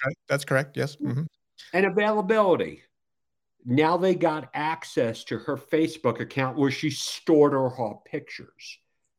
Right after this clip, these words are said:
Speaker 2: There are no pictures anymore. So forget about confidentiality,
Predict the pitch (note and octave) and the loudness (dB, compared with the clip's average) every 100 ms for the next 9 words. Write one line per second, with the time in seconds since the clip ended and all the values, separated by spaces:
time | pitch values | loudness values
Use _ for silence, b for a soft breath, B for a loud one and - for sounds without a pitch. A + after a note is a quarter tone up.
0 | _ - A2+ B2 A#2+ G#2 F2 - D2 - | _ -6 -2 2 0 0 -6 -8 -16 -16
1 | C#2+ C2+ C#2 C#2 - - - - B2 D#3+ | -20 -18 -18 -18 -20 -20 -16 -2 -2 0
2 | F3 F3 D#3+ D3 - D3 B2+ A#2+ G2+ A2+ | 0 0 0 -2 -4 -4 -2 -2 -2 -2
3 | A#2+ D#3 B2 E2+ F#2 A2+ | 0 2 0 0 -4 -8